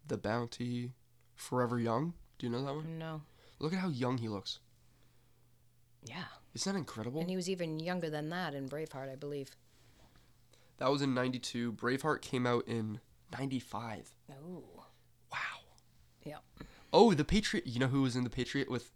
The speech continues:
Speaker 1: Mel
Speaker 2: No.
Speaker 1: Gibson?
Speaker 2: No.
Speaker 1: Heath Ledger.
Speaker 2: Wow. Oh my gosh, Heath Ledger.
Speaker 1: We love Heath Ledger.
Speaker 2: Yeah.
Speaker 1: Heath Ledger is a beautiful human,
Speaker 2: Oh my God,
Speaker 1: inside
Speaker 2: remember
Speaker 1: and
Speaker 2: A
Speaker 1: out.
Speaker 2: Knight's Tale?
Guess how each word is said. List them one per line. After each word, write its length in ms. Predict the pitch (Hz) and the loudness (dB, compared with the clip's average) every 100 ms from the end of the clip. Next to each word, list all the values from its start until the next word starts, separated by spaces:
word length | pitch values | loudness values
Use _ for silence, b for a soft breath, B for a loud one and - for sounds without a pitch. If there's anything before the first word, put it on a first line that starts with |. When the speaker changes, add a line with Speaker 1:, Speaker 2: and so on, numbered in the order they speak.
| - - | -20 -12
Speaker 1:
Mel 180 | 113 123 | -2 0
Speaker 2:
No. 60 | 123 | 0
Speaker 1:
Gibson? 380 | 123 143 165 170 | 0 0 -2 -4
Speaker 2:
No. 220 | 165 160 - - _ | -8 -10 -12 -20 _
Speaker 1:
Heath 300 | - - 117 | -16 -8 -6
Ledger. 400 | 120 113 110 107 - - - - - | -2 -4 -4 -8 -10 -20 -20 -20 -16
Speaker 2:
Wow. 600 | - - - - - - - b b b - - | -12 -10 -10 -12 -16 -20 -20 b b b -20 -20
Oh 80 | - - | -20 -18
my 80 | - | -20
gosh, 400 | - - - - - | -20 -20 -18 -16 -14
Heath 200 | - - - | -18 -20 -20
Ledger. 280 | - - 131 | -20 -6 0
Speaker 1:
We 80 | 127 | 2
love 240 | 117 113 | 2 -2
Heath 280 | - 110 - | -4 -10 -6
Ledger. 340 | 107 90 104 113 - | -8 -6 -8 -10 -14
Speaker 2:
Yeah. 140 | 165 - - - - | -14 -14 -20 -20 -16
Speaker 1:
Heath 220 | - 123 | -6 -2
Ledger 260 | 117 110 110 | -2 -2 -4
is 100 | 110 | -4
a 60 | |
beautiful 480 | 110 101 117 104 107 | -6 -6 -8 -8 -8
human, 380 | 110 113 107 107 | -8 -8 -6 -8
Speaker 2:
Oh 40 | - | -12
my 80 | - | -6
God, 60 | 127 | -4
Speaker 1:
inside 340 | 120 - - | -2 -2 0
Speaker 2:
remember 40 | 190 | -2
Speaker 1:
and 140 | 214 | -2
Speaker 2:
A 40 | 170 | -2
Speaker 1:
out. 40 | |
Speaker 2:
Knight's 280 | 165 175 - | 0 0 2
Tale? 360 | - 190 190 | 2 0 -2